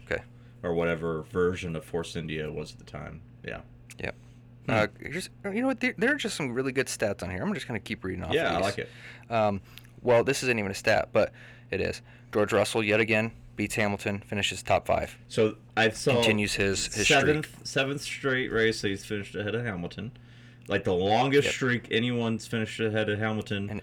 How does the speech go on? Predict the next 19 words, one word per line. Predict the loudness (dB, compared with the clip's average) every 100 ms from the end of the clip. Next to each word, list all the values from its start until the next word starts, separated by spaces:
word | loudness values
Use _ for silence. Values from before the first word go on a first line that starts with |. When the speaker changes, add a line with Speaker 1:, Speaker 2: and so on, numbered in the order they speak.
| -2
Speaker 1:
eighth | -2 0
Speaker 2:
si-, | -2
Speaker 1:
straight | 2 2 2
with | 0 -2
five | 0 0 0
po-, | -4
with | -4
Speaker 2:
since, | 0 -2 -2 -10
Speaker 1:
on | -8
Speaker 2:
since | -4 -2
Speaker 1:
the | 0
po-, |
Speaker 2:
Rosberg | 0 0 -2 -6 -4
did | -4
Speaker 1:
or | -4
Speaker 2:
it. | -6 -4
Speaker 1:
top | -4 -2
five. | -6 -8 -16 -20 -20 -16
Speaker 2:
So | 0 4 6 4 2